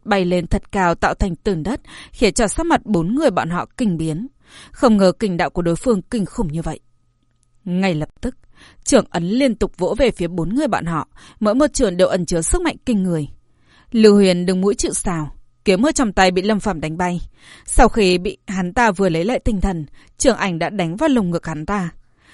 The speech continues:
Trong thời gian ngắn ngủi đã đánh trúng hơn mười trưởng vào giữa lồng ngực của hắn. Lập tức máu thịt bè bét, kình đạo kinh khủng xuyên thủng cơ thể của hắn ta. Hắn ta phun ra một ngụm máu tươi,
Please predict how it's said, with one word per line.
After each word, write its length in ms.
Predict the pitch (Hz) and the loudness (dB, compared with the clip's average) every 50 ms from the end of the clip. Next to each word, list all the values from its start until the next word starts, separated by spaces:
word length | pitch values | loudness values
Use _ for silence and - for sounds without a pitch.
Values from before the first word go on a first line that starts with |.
| _ _ _ _ | _ _ _ _
Trong 200 | - 254 214 196 | 2 2 4 4
thời 160 | 175 196 175 | 4 2 2
gian 240 | 160 - 185 180 175 | 2 2 2 2 0
ngắn 220 | 175 170 165 185 233 | -2 -2 -2 0 2
ngủi 180 | 285 277 214 | 2 2 2
đã 120 | 165 160 160 | 2 0 -2
đánh 180 | 170 175 180 | -2 -4 -2
trúng 200 | - 202 170 180 | -2 -2 -2 -2
hơn 320 | 185 226 302 254 214 202 202 | -2 -2 0 0 2 2 2
mười 160 | 202 185 160 | 2 2 0
trưởng 240 | - - 165 165 151 | 0 -2 -2 -2 -2
vào 100 | 160 151 | -4 -6
giữa 160 | - - - | -6 -6 -4
lồng 260 | 285 320 277 214 196 | -4 -2 -2 -2 -2
ngực 140 | 185 - - | -4 -6 -8
của 80 | 147 | -10
hắn. 300 | 139 147 156 147 160 226 269 _ _ _ _ _ _ _ _ - | -10 -8 -8 -8 -10 -10 -14 _ _ _ _ _ _ _ _ -6
Lập 200 | - 202 190 - - - | -2 0 0 0 0 -2
tức 140 | 226 277 277 _ _ | -4 -4 -4 _ _
máu 340 | 233 202 180 180 170 160 156 | -2 0 0 0 0 -2 -2
thịt 220 | - - 302 - - - | 0 0 0 0 -2 -6
bè 200 | - 202 185 147 | -6 -4 -4 -4
bét, 220 | - 185 220 269 - - _ _ _ _ _ _ _ - - - - - - - | -4 -6 -8 -8 -10 -14 _ _ _ _ _ _ _ -20 -20 -20 -20 -10 -2 0
kình 220 | 233 190 165 160 | 0 2 2 0
đạo 160 | 180 165 - - - | 0 -2 -2 -4 -4
kinh 140 | 262 220 185 | -4 -4 -2
khủng 240 | - - 240 185 | -2 -2 -2 -2
xuyên 300 | 143 - - 254 220 190 | -2 -4 -2 -2 -2 -2
thủng 240 | - - - 233 175 | 0 -2 -2 -2 -2
cơ 180 | - - 202 190 | -2 -2 0 2
thể 200 | - 208 202 - | 2 0 0 -2
của 120 | - 151 | -6 -8
hắn 140 | 151 156 185 | -8 -8 -6
ta. 220 | - 185 175 160 - - - - _ _ _ _ _ _ _ _ _ _ _ _ _ | -6 -6 -6 -8 -10 -12 -16 -20 _ _ _ _ _ _ _ _ _ _ _ _ _
Hắn 180 | - 202 180 | -4 -4 0
ta 100 | - 202 | 0 0
phun 280 | 196 - - 226 185 160 | 0 2 0 0 0 0
ra 120 | - - | -2 -4
một 140 | 180 170 160 | -4 -4 -4
ngụm 200 | 165 170 - - | -6 -6 -8 -8
máu 120 | 165 151 - | -8 -8 -6
tươi, 300 | - 196 175 175 165 | -6 -4 -4 -4 -4